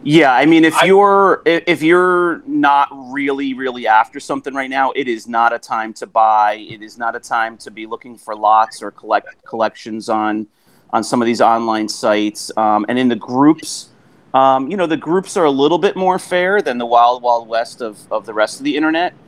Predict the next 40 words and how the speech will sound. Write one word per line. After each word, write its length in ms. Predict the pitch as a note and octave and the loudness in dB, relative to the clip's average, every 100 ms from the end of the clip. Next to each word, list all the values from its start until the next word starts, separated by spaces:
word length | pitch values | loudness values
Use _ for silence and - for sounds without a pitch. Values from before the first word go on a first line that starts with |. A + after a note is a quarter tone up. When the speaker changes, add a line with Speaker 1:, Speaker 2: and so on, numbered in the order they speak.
| _ | _
Speaker 1:
because, 500 | - A#2+ C#3 A#2+ G#2+ | -14 -4 0 0 -2
you 140 | - C3+ | -4 -2
know, 80 | G#2+ | -2
collector 380 | - C3+ - | 0 0 0
to 80 | B2+ | -6
collector, 440 | A#2+ B2+ A#2 - A#2+ | -4 -2 -2 -2 -8
we, 120 | A2+ | -6
you 100 | A#2 | -4
know, 60 | A2 | -6
we 80 | |
kinda 320 | G#2+ - A#2 G#2+ | -4 -2 -2 -2
know 240 | G#2+ A2 | -2 -2
what 100 | F#2 | -2
we're 100 | G2+ | -4
doing. 420 | F#2+ B2+ A#2 G#2 | -2 0 0 0
And, 160 | G#2 F#2+ | -2 -4
and, 300 | G2+ F#2+ - | -10 -16 -6
but, 340 | - C3 A#2 - _ - - | 0 2 0 -6 _ -18 -12
man, 280 | - C3 A2+ - | -4 -2 -2 -4
it, 200 | B2+ - | -6 -4
it's 200 | C#3 - | -6 -2
not 140 | D#3 | 0
a 60 | F3+ | 0
time 280 | - F3 D#3+ | 0 0 0
to 100 | D#3 | -4
be 100 | C3+ | -4
buying 360 | C3 B2 A#2+ | 0 0 -2
big 200 | G#2 C3 | -6 -8
right 180 | B2+ A2+ | -6 -8
now 200 | F#2+ G#2 | -6 -8
just 180 | G#2+ B2 | -10 -12
because 300 | B2+ - B2+ | -12 -8 -8
things 240 | C3 B2+ | -6 -8
are 40 | C3+ | -6
so, 200 | - C#3+ | -4 -4
so 420 | - - - C#3 | -4 -18 -6 -4
high. 420 | - D3+ G#3 - - _ _ - | 0 2 2 -2 -14 _ _ -12
Speaker 2:
Yeah. 320 | C3+ A2+ A2+ - _ _ _ - | -2 0 0 -4 _ _ _ -4
One 260 | D3 G3 | 0 0
thing 400 | G3 E3 D3+ C#3 | 0 -2 -2 -8